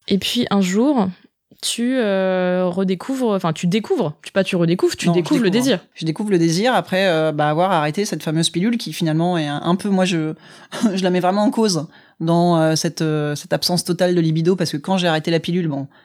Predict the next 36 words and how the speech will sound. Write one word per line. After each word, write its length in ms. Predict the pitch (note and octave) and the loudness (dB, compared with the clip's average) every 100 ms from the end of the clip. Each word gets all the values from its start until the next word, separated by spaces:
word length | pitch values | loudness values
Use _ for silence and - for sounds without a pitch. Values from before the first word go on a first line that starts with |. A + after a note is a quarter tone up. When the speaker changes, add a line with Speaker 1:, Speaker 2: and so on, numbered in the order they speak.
| _ | _
Speaker 2:
donc 180 | D3 - | -8 -4
il 60 | D#3 | -4
a 60 | |
fallu 220 | C#3+ D#3+ | -2 0
que 120 | E3 D#3 | 0 -2
tout 200 | - E3+ | -4 -4
se 60 | |
remette 200 | G3 E3 - | -2 -2 -4
un 60 | |
peu 100 | D3 | -4
en 60 | E3+ | 0
marche, 280 | G#3+ A3 - | 0 -2 -4
je 100 | D#3+ | -4
suppose, 380 | D3+ F3+ A3 F3 | -4 0 0 2
je 60 | |
sais 120 | D3 - | -2 2
pas, 120 | F#3+ | 2
bon. 180 | D#3 E3 - - - - - - - | 2 -2 -6 -20 -18 -18 -20 -20 -8
Euh, 380 | C#3+ C#3+ C#3+ C#3+ | -4 -2 -2 -2
bah, 140 | D3+ D#3 | 2 4
j'ai 100 | E3+ | 4
eu 60 | |
ma 260 | E3 D#3+ - | 4 2 -2
fille, 320 | - A3 C4 | -2 0 2
et 80 | G3 | 2
puis, 260 | C#3 D#3+ D#3+ | 0 0 0
euh, 160 | D3+ | 0
j'ai 140 | C#3+ D3+ | 0 2
repris 300 | E3 F3+ A3 | 2 4 4
une 80 | F3+ | 2
autre 100 | D#3 | 0
pilule 220 | D#3 D3 | -4 -4
derrière, 500 | D#3 E3 G#3 B3+ C4 - _ _ _ - | -4 -2 0 -2 -2 -10 _ _ _ -4
pas 100 | G3+ | 0
la 80 | |
même. 220 | G#3+ G3+ | 2 2